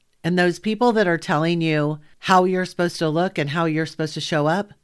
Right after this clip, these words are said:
they're basing that on one hundred percent opinion.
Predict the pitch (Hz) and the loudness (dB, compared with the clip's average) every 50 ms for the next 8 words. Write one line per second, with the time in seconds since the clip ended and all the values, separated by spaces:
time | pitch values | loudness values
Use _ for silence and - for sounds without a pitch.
0 | _ - 220 240 262 226 202 - - 160 156 165 170 - - 202 208 214 208 202 | _ 0 2 4 4 4 2 2 4 4 4 4 2 0 -2 0 2 2 2 2
1 | 220 220 220 226 226 226 - - _ _ _ 151 160 156 156 151 147 143 - - | 2 2 2 2 0 0 -4 -6 _ _ _ -2 0 2 2 2 2 0 -2 -4
2 | 139 131 131 143 156 160 165 165 180 165 165 156 170 156 - - 139 135 135 135 | -6 -4 0 0 0 0 0 -2 -2 -2 -2 -2 -4 -6 -4 -2 -2 0 0 -2
3 | 127 - 143 143 - - 160 151 143 139 135 123 113 101 - - - | -2 -6 -8 -10 -6 -4 -2 -2 -2 0 -2 -2 -2 -4 -6 -10 -16